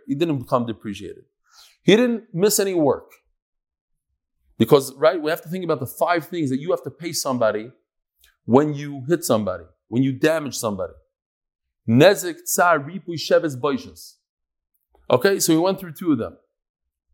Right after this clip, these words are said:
You didn't depreciate him. He didn't miss any work.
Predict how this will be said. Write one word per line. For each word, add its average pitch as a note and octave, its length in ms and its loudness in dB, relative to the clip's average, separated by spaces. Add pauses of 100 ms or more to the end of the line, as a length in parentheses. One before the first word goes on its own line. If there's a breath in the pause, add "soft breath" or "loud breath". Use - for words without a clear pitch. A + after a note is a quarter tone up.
(1040)
You C#3 140 8
didn't F#3+ 180 4
depreciate G3 520 2
him. G#3 280 -6
He D#3 60 -2
didn't F3+ 180 -4
miss F3 140 -4
any E3 140 -2
work. F#3 420 0